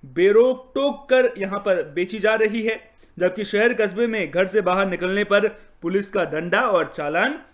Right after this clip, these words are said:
दोनों चलते हैं। कन्नौज से हैरान करने वाला मामला सामने आया है। यहाँ शादी की रस्में अदा करने के बाद दूल्हा फरार हो गया। मामला गुड़सहायगंज कोतवाली के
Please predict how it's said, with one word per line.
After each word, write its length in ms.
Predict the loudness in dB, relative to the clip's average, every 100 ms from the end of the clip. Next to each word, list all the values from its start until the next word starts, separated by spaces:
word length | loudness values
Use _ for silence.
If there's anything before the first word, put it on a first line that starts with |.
| -18
दोनों 320 | -8 -2 -2
चलते 320 | -2 -6 -4 -6
हैं। 180 | -6 -14 _ -20 -20 _ _ _ _ _ _ _ _ _ _ _ _ _
कन्नौज 320 | 0 2 2 2
से 160 | 2
हैरान 380 | 2 4 2 2
करने 320 | 2 2 2
वाला 260 | 4 4 4
मामला 300 | 2 2 2
सामने 320 | 2 -2 -2
आया 200 | 0 0 0
है। 240 | -2 -6
यहाँ 240 | -8 -6 -4
शादी 340 | 0 2 2 0
की 140 | -2
रस्में 300 | -2 -2 -2
अदा 160 | 0 0
करने 280 | 0 -2 -2
के 100 | 0
बाद 320 | 2 2 4 2 0 -14 -10
दूल्हा 360 | -6 -2 0
फरार 300 | 0 2 0
हो 120 | 0
गया। 220 | -4 -4 -6 -18 -20 _ -6
मामला 380 | -4 2 4 4 0 -16 _
गुड़सहायगंज 680 | -4 -2 -2 -2 0 0 -2
कोतवाली 460 | -2 -4 -2 -2 -2
के 200 | -2 -2